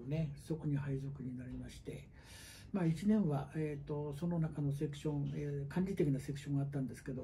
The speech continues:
販促部の中に、そこを一年やりまして、その後、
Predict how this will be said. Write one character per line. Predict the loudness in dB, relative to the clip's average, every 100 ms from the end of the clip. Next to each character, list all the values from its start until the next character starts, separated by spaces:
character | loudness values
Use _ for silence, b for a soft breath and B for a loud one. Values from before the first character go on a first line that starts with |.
| -4
販 | -4
促 | -2 -4
部 | -2
の | 0
中 | 0 -2
に、 | -4 -4 -8 B B B B -4
そ | -2
こ | 2 4
を | 4
一 | 2 0
年 | 2 2 2
や | 0
り | 0
ま | 0 -2
し | -10 -4
て、 | -2 -2 -4 -8 -10
そ | -2 2
の | 2
後、 | 4 6 6 4